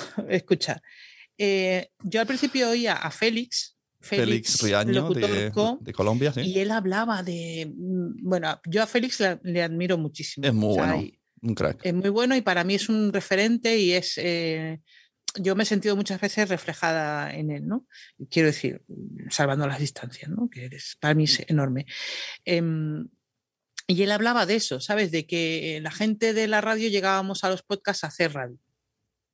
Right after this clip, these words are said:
Speaker 1: Y yo no entendía qué me decía. Y ahora ya, ya lo entiendo.
Speaker 2: Claro.
Speaker 1: Eh, ya lo entiendo. Me cuesta explicarlo, <laughs> pero yo ya entiendo qué decía, ¿no?
Speaker 2: Sí.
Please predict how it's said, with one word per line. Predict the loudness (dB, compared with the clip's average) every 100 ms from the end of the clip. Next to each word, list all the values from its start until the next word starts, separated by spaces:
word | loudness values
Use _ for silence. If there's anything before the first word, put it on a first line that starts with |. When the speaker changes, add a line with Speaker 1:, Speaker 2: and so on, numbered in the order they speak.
| _ _
Speaker 1:
Y | -14
yo | -2
no | 4
entendía | 6 6 4 4 2
qué | 2
me | -2
decía. | -4 -2 -2 -2 -8 -16 -18 -20 _
Y | -4 0
ahora | 2 2 0
ya, | 0 0 0
ya | -2 0 0
lo |
entiendo. | -2 -4 -8 -12 -14 _ -6
Speaker 2:
Claro. | -6 -8 _ _
Speaker 1:
Eh, | -16 -16 _ -6
ya | 0 0
lo | 0
entiendo. | -4 -6 -8
Me | -4 -2 0
cuesta | -2 -2
explicarlo, | -4 -2 -2 0 0 0 0
<laughs> | -2 -4 _ -20 -18 -10 -2
pero | 2 2
yo | 2
ya | 0 0
entiendo | 0 -2 -4 -6 -8 -10
qué | -14
decía, | -14 -20 -20 -18
¿no? | -8
Speaker 2:
Sí. | -6 -4